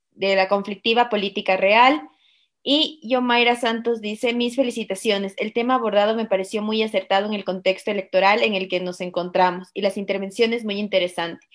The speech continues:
Muchas gracias. Sin más, nosotros como Seminario Permanente de Historia Política, les damos gracias a todos quienes nos acompañaron a través de Facebook Live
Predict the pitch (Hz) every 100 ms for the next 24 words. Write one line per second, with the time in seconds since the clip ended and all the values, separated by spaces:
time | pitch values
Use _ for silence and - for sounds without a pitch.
0 | - - - 254 254 226 196 180 - -
1 | - _ _ _ _ - 240 233 269 294
2 | 294 - _ - 254 240 247 262 262 233
3 | 214 - _ _ - 226 220 233 240 240
4 | 226 214 220 226 226 226 226 214 214 214
5 | 233 233 269 277 277 - - - 226 240
6 | 262 285 247 247 262 285 269 214 233 233
7 | 233 - 226 220 220 208 190 202 202 226
8 | 233 240 214 208 196 202 196 208 208 214
9 | 196 196 247 262 277